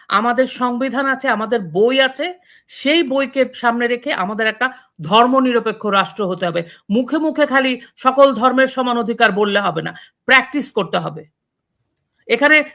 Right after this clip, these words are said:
দীপু চন্দ্রদের লিঞ্চিং করে মারলে হবে না, সেটা মারলে যে হবে না তার প্রমাণ এত কিছুর পরেও তারেক রহমানকে, যারা হয়তো চেষ্টা করেছিল তারেক রহমান না আসুক, তারেক রহমানকে বাংলাদেশে ফিরতে হয়েছে।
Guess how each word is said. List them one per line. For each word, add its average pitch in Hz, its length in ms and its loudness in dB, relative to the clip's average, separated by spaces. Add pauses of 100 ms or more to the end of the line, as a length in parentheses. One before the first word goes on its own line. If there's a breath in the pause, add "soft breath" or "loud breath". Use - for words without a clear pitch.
দীপু 277 280 0
চন্দ্রদের 269 500 2
লিঞ্চিং 262 440 -2
করে 269 180 4
মারলে 247 320 2
হবে 170 240 -4
না, 143 240 -18 (640)
সেটা 240 240 2
মারলে 262 380 4
যে 277 100 -2
হবে 233 300 0
না 247 340 -2 (1120)
তার 226 180 6 (100)
প্রমাণ 277 520 4 (920)
এত 226 320 -2
কিছুর 311 480 -4
পরেও 277 420 0 (220 soft breath)
তারেক 262 360 2
রহমানকে, 262 580 -2
যারা 214 300 0
হয়তো 226 340 -4
চেষ্টা 269 360 -6
করেছিল 247 380 0
তারেক 220 320 0
রহমান 220 260 -2
না 214 280 4
আসুক, 214 320 -6 (200 soft breath)
তারেক 220 260 0
রহমানকে 202 380 -4
বাংলাদেশে 190 520 -2
ফিরতে 254 340 -4
হয়েছে। 170 360 -4